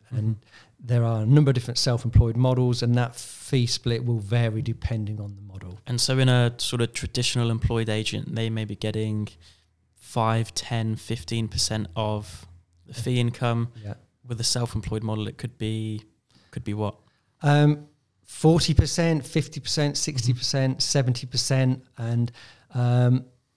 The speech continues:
Speaker 2: although people may be attracted by ha-, thinking, "Oh, if I earn a higher
Speaker 1: Mm-hmm.
Speaker 2: percentage, I'll be better off as the agent, um, as the individual."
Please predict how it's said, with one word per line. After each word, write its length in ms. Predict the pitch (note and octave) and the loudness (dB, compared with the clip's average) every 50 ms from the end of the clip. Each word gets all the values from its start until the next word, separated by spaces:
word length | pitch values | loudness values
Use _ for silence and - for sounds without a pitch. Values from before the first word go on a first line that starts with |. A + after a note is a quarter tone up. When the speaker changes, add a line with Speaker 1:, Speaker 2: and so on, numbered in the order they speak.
| _ - | _ -4
Speaker 2:
although 460 | C3+ B2+ B2 A#2 A#2 C#3+ D3+ D3+ D3 C#3 | 0 0 0 2 4 6 6 8 6 6
people 320 | C#3+ - C#3+ C3 B2 C3 | 6 4 4 4 2 2
may 180 | C3 C3+ C3+ C3+ | 4 4 4 4
be 120 | B2+ C3 | 2 0
attracted 580 | B2 B2 - - C#3 C3 - - - B2 A#2+ - | 0 0 0 -2 -2 -2 -2 -2 -4 -4 -2 0
by 160 | A#2+ A#2 A#2 | 0 0 0
ha-, 140 | G2+ A#2 B2+ | 0 -2 -6
thinking, 320 | - - B2+ A#2+ A#2+ C3 A#2+ | -4 -2 -2 -2 0 0 0
"Oh, 120 | B2 A2+ | 0 0
if 140 | A2 G2+ - | 0 -2 -2
I 120 | A#2+ B2 | -2 0
earn 240 | A#2 A#2 A#2+ A#2+ A2+ | 0 0 0 0 0
a 120 | A2+ G#2+ G#2 | -2 -4 -6
higher 400 | - - - - C3+ C3 B2 A#2 | -8 -10 -6 -2 0 2 2 2
Speaker 1:
Mm-hmm. 80 | - | 4
Speaker 2:
percentage, 840 | - B2+ A#2+ - B2+ A#2 D3 D3 C#3+ C#3 C#3 - B2 A#2+ A#2+ - A#2+ | 2 2 2 2 2 4 4 6 4 4 4 2 0 0 0 0 -2
I'll 100 | A#2 A#2+ | -2 -2
be 120 | - A#2 | -2 -4
better 320 | G#2 - A#2+ A#2+ - A#2+ | -4 -4 -4 -4 -2 -4
off 140 | A2+ G#2 - A#2 | -4 -4 -4 -6
as 140 | G#2 - | -8 -6
the 240 | - A2 A2 A#2 A#2+ - - | -6 -6 -6 -6 -6 -4 0
agent, 640 | B2+ C3 B2+ A#2+ B2 A#2 A2+ A#2 B2+ B2+ - - - - - - - _ - | 0 0 0 0 -2 -2 0 0 0 0 -2 -6 -6 -6 -20 -20 -20 _ -12
um, 240 | - A2+ A2 A2+ A#2 - | -8 -6 -6 -6 -4 -4
as 100 | A#2+ - | -4 -2
the 120 | - A#2+ | 0 0
individual." 560 | A#2 A#2 A#2+ B2 C3 B2 - C3 A#2+ A#2 A#2+ | 0 0 2 0 0 0 2 0 0 0 -2